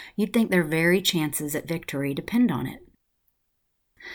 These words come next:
Using the coronavirus crisis as a justification,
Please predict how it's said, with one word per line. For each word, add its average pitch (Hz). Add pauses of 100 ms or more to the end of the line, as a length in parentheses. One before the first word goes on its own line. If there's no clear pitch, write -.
(360)
Using 226
the 202
coronavirus 226
crisis 175
as 185
a 160
justification, 165